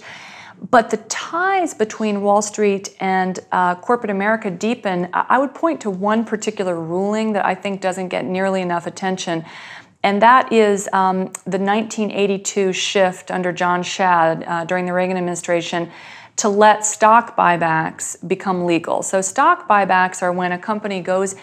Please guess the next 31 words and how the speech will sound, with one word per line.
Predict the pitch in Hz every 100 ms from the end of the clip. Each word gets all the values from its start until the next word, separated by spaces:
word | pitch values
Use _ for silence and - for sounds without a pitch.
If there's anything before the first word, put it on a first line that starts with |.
| - -
into | - 254 269 269
the | 233
open | 190 190 190
market | 170 165 165 175 165
and | 175 175 175 160
buys | 185 202 214
back | 208 185 180
its | 185 -
own | - 180
shares, | 180 - 180 156 165 -
which | 196 - - - - _ -
always | 240 285 302 220 185 170 -
artificially | 185 190 190 190 - 180 175
pushes | - 208 - 180
the | 180
price | 175 180 170 165
of | 160
shares | - 175 170
up | 185 220
because | 220 208 185
it | 147
reduces | 185 185 202 196 170
the | 175
number | 170 170 165 165 - - -
of | 190
the | 170
shares | 170 180 165
on | 165
the | 175
market. | 170 170 170 170
So | - 220